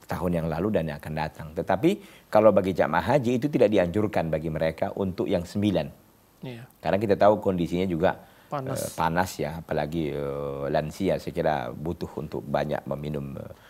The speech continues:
Speaker 1: air ya, agar tetap kondisi bugar dan terjaga gitu. Intinya bahwa,
Speaker 2: Iya.
Speaker 1: eh, ketika mereka ingin melaksanakan ibadah puasa nggak apa-apa, Sa-, satu sampai delapan mungkin diambil atau satu sampai lima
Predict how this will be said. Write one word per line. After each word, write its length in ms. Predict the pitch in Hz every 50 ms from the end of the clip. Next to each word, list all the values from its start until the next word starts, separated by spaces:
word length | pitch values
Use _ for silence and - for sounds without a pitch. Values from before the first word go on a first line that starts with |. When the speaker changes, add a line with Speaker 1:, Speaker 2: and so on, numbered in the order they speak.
| - - - _ -
Speaker 1:
air 220 | 87 90 101 107 87 76
ya, 180 | 71 71 76
agar 320 | 80 76 - 73 69 71 - -
tetap 260 | - - - - - -
kondisi 460 | - 85 82 78 73 - - 80 78 - - _ _
bugar 420 | - - 85 92 87 90 87 76 73
dan 160 | 69 71 71
terjaga 480 | - - 69 71 73 69 65 73 67
gitu. 160 | 67 71 - -
Intinya 380 | - 113 123 107 110 123 151 127
bahwa, 300 | 95 - - 67 85 139
Speaker 2:
Iya. 100 | - - - - - - - - - - - - - _ -
Speaker 1:
eh, 180 | 87 87 87
ketika 360 | 87 - 87 - 127 113 147 127
mereka 320 | 104 98 92 - - -
ingin 200 | - - 87 87
melaksanakan 540 | 85 85 67 - - 82 82 80 82 80 80
ibadah 320 | 64 71 76 76 69 71 -
puasa 300 | - - 76 82 - 170
nggak 160 | 269 - -
apa-apa, 280 | - 240 240 - 87 107 - - _ - -
Sa-, 240 | - - - 101 92
satu 280 | - - - 87 - 127
sampai 220 | 131 135 101 98 -
delapan 360 | - 90 82 71 - - 117
mungkin 260 | 110 95 87 - 87
diambil 400 | 80 78 71 69 71 71 78 -
atau 180 | - - - 85
satu 220 | - - 71 - -
sampai 260 | - - 73 - -
lima 280 | - 76 78 73 78 73